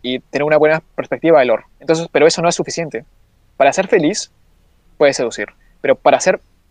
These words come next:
íntegramente feliz, tienes que beber de otras corrientes. Entrenar tu cuerpo, tomar perspectiva de qué estás haciendo en tu tiempo, eh, desarrollar nuevas habilidades, nuevos talentos, descubrir nuevas cosas, nuevas experiencias, escalar las montañas del Everest,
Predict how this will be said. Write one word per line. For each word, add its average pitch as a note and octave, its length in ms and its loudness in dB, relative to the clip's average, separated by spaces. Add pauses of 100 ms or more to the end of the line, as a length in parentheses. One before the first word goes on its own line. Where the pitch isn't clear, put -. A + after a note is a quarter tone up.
(200)
íntegramente D#3 640 0
feliz, - 340 -6 (300)
tienes D3+ 200 -8
que D#3+ 140 -2 (240)
beber D3 300 2
de D#3 60 2
otras C#3 180 -2
corrientes. A2+ 500 -12 (440)
Entrenar C#3+ 280 -2
tu D3 100 -6
cuerpo, D3+ 460 0 (400)
tomar E3 380 0 (400)
perspectiva E3 500 0
de C3+ 320 0
qué E3+ 60 -6
estás E3 160 -6
haciendo D#3+ 220 -8
en D3 60 -8
tu C3 80 -14
tiempo, E3 440 -6 (480)
eh, C3 280 -2
desarrollar C#3+ 420 0
nuevas D#3+ 260 -2
habilidades, D3+ 400 2
nuevos D3 280 -6
talentos, D#3+ 560 -10 (760)
descubrir D3+ 380 -4
nuevas D3+ 240 -4
cosas, D3+ 360 -6
nuevas D3+ 300 -2
experiencias, B2+ 640 -8 (280)
escalar D3+ 380 0
las G3 200 2
montañas E3 440 0
del C#3+ 120 0
Everest, E3 380 0